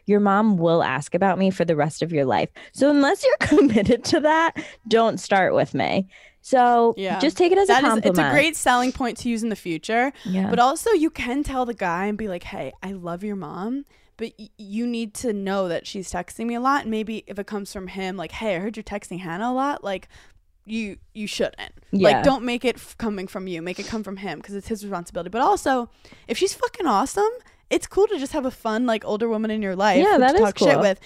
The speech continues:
Speaker 2: as long as it doesn't, like, constantly bring you back to that relationship or hold you back. Final question.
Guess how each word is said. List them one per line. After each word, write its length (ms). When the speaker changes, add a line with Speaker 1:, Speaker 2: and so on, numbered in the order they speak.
Speaker 2:
as 160
long 240
as 80
it 80
doesn't, 260
like, 140
constantly 600
bring 220
you 100
back 320
to 80
that 140
relationship 640
or 100
hold 260
you 80
back. 440
Final 720
question. 920